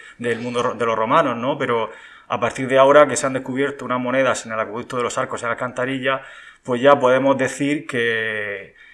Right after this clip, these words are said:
que anteriores a, a lo, al uso de que le dieron los árabes, pues ya estaban los romanos aprovechándose de, del agua del río Segura.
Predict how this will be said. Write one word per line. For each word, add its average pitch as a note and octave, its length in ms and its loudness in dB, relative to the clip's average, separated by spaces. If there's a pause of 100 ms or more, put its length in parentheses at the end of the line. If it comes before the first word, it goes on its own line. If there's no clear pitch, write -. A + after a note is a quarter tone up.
(120)
que B2 180 -2
anteriores B2+ 840 4
a, A#2+ 680 2
a B2+ 40 0
lo, B2+ 160 -2
al B2 80 -2
uso C3+ 240 -2
de B2+ 80 -4
que C3 80 -4
le B2+ 60 -2
dieron C3 200 -2
los B2 140 -4
árabes, C#3 240 2
pues A#2 120 -4
ya B2 80 -2
estaban B2+ 220 -2
los B2+ 100 0
romanos C3+ 520 -2 (340)
aprovechándose B2 720 -2
de, B2 460 0
del A2+ 240 -4
agua B2 220 0
del A#2 80 -2
río A2+ 160 -6
Segura. B2 460 -4